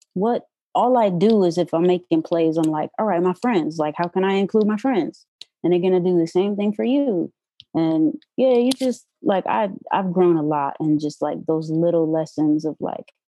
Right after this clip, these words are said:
keep, you know, ad-, adapting personalities and, and learning how to, you know, j-, just, just learning how people, people's personalities became that way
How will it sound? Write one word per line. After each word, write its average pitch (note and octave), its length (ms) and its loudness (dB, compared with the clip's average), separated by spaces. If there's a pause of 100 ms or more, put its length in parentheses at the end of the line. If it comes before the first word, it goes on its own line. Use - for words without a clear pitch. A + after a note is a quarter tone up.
(580)
keep, G#3+ 280 -2
you A3 140 0
know, D#3 220 0
ad-, D#3 240 -4 (100)
adapting F3+ 680 2
personalities F3 1040 2
and, D3+ 300 0 (300)
and E3 180 2
learning F3+ 420 2
how F3 200 0
to, E3 460 2 (340)
you F#3+ 100 2
know, D#3+ 500 0 (480)
j-, G3 120 -8 (180)
just, - 400 -6
just G3 200 -4
learning G3+ 420 0
how F#3+ 260 -2
people, F#3 380 -2 (160)
people's F3 320 -2
personalities E3+ 800 0
became E3+ 720 0 (520)
that E3 240 0
way D#3+ 560 0